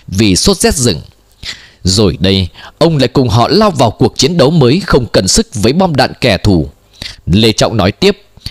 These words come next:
"Để có thể thắng trong trận này, ta phải giải quyết đồng bộ cả ba vấn đề:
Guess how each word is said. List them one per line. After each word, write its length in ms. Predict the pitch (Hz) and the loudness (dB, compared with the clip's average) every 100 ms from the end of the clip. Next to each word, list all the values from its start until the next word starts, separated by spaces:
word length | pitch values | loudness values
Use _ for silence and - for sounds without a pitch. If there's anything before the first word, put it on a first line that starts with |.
| - | -4
"Để 120 | 120 | -2
có 120 | 208 | -2
thể 220 | - 113 - | 0 0 0
thắng 220 | 113 196 214 | -2 -2 -4
trong 100 | 165 | -2
trận 220 | - 85 | -2 -2
này, 260 | 98 76 - - - - | -2 -2 -8 -18 -12 -4
ta 100 | 190 | -4
phải 200 | - 110 | 0 0
giải 180 | 92 82 | 0 0
quyết 280 | 185 - | -2 -2
đồng 260 | 127 127 117 | 0 0 2
bộ 200 | 131 - - | 0 0 -2
cả 180 | 95 82 | -4 0
ba 140 | 120 | 0
vấn 220 | 104 143 175 | 0 0 0
đề: 180 | 82 | -2